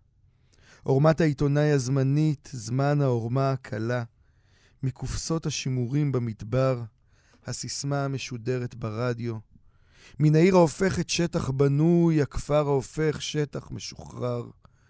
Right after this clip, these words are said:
מן הצוות המוביל אל הקו, הקול הצועק אחריי, מן הפוליטיקה הבו זמנית, שזמניה הם כלי המשחית,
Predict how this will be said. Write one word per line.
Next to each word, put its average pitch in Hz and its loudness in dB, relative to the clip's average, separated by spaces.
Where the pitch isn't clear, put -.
מן 135 0
הצוות 147 -4
המוביל 127 0
אל 123 0
הקו, 127 -4
הקול 139 0
הצועק - -6
אחריי, 113 -6
מן 156 4
הפוליטיקה 160 0
הבו 131 2
זמנית, 127 -2
שזמניה 127 -2
הם 127 -2
כלי 131 -6
המשחית, 135 -6